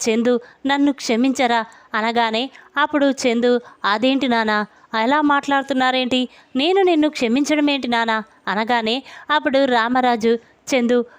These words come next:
నా మాట కోసం, నాకిచ్చిన మాట కోసం నువ్వు ప్రేమించిన అమ్మాయిని కూడా వదిలేసి నేను చూపించిన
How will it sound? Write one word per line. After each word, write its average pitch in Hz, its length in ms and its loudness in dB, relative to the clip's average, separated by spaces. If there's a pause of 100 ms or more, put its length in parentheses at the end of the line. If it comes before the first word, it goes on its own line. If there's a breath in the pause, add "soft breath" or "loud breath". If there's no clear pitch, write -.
(120)
నా 247 160 2 (180)
మాట 247 180 0 (140)
కోసం, 240 280 -2 (280)
నాకిచ్చిన 330 540 0 (160)
మాట 254 160 0 (140)
కోసం 247 300 0 (340 loud breath)
నువ్వు 359 220 2 (120)
ప్రేమించిన 294 460 0 (100)
అమ్మాయిని 262 500 0
కూడా 240 180 2 (460 loud breath)
వదిలేసి 269 560 2 (420 loud breath)
నేను 370 300 4
చూపించిన 294 420 0